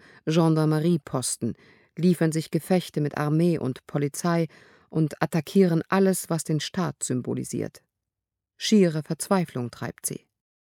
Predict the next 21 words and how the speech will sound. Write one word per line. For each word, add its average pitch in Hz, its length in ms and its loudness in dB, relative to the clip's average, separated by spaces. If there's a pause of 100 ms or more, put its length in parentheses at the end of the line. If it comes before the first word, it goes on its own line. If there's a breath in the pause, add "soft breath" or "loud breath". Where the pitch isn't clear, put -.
(340)
Tausende 240 460 4
Kämpfer 196 500 0
auf - 200 -8
beiden 175 340 2
Seiten 147 440 -4
sterben. - 600 -8 (560)
Hunderttausende 190 1040 2
Zivilisten 165 600 -4
fliehen. 135 440 -8 (760)
Auf 190 240 2
Drängen 202 440 4
der 151 180 0
ehemaligen 170 640 2
Kolonialmacht 156 920 0
Frankreich - 800 -4 (380 soft breath)
und 156 380 -2
des 156 120 -2
Nachbarlandes 156 800 -2
Algerien, 147 720 -2
das 135 200 -8
fürchtet, 208 500 4